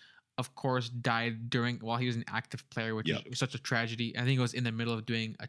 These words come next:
Speaker 1: charitable, uh, you know, I think he was visiting, uh, other
Speaker 2: Going,
Speaker 1: countries.
Speaker 2: going back down to, I, I, I think it's, uh, his native country, or Puerto Rico, I believe. So,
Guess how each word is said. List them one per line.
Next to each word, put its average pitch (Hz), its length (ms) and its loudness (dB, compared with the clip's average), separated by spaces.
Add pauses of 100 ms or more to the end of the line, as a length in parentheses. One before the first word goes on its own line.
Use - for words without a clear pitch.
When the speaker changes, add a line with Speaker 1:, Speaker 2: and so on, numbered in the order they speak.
Speaker 1:
charitable, 117 800 0
uh, 101 300 -6 (100)
you 120 140 -10
know, 104 60 -6
I - 20 -8
think 127 160 -2
he 135 80 4
was 123 80 4
visiting, 117 440 0
uh, 104 220 -4 (140)
other 120 140 2
Speaker 2:
Going, 110 100 6
Speaker 1:
countries. 123 540 2
Speaker 2:
going 117 280 2
back 107 220 2
down 98 220 2
to, 95 120 2
I, 87 240 0
I, 95 200 0
I 92 40 -8
think 104 240 -6
it's, - 220 -6
uh, 73 380 -2 (380)
his 92 300 -2
native 92 260 2
country, 82 320 -6
or 78 40 -4
Puerto 85 240 -4
Rico, 80 320 -2
I 76 80 -4
believe. 73 320 -10
So, 80 300 -2